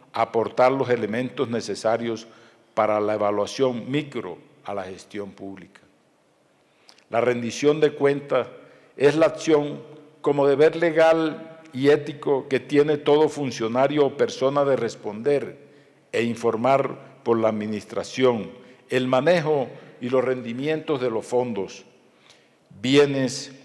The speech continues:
o recursos públicos asignados y los resultados en el cumplimiento del mandato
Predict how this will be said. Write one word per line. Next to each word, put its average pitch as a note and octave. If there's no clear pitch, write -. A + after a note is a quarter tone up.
o A#2
recursos A#2
públicos C3
asignados B2+
y A#2
los A2+
resultados A2+
en A2
el G#2
cumplimiento A#2
del G#2
mandato G2+